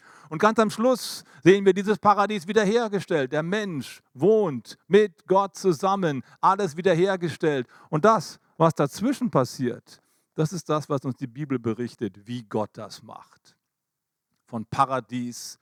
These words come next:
zu Paradies. Das ist die systematische Schau der Bibel,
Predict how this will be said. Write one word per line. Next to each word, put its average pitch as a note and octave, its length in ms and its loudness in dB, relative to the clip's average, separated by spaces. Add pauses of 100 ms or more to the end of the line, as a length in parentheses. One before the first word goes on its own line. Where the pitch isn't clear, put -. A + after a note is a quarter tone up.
(320)
zu B2+ 140 -4
Paradies. A2 1000 -6 (360)
Das D3 220 -4
ist D#3+ 160 -6
die C3+ 60 -4
systematische B2+ 840 -10
Schau A#2 500 -4 (440)
der A2+ 120 -2
Bibel, B2 640 -4